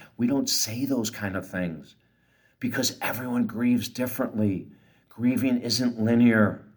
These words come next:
It took me ten months of hysterically crying every day and writing to my mother every day before I felt a breakthrough. It may take someone else twelve or fourteen months, and that's okay.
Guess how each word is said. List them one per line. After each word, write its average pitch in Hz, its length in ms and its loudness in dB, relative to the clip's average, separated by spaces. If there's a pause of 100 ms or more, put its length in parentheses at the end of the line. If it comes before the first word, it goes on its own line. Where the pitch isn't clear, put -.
(540)
It 131 160 -4
took - 260 -2
me 123 160 2
ten 123 480 0
months 117 400 4
of 104 60 0
hysterically 113 720 0
crying 113 800 0
every 107 380 0
day 110 440 4
and 107 340 0
writing 113 440 4
to 110 120 -6
my 107 180 2
mother 107 640 0
every 107 300 4
day 107 500 2 (580)
before 104 420 -8
I 104 100 -6
felt 104 320 -6
a 98 80 -8
breakthrough. 104 720 -10 (1000)
It 123 180 -4
may 127 160 -2
take - 260 -4
someone 120 340 2
else 117 260 0
twelve 123 420 0
or 117 80 0
fourteen 117 640 0
months, 117 320 -2
and 110 140 -2
that's 117 240 -6
okay. 117 680 -12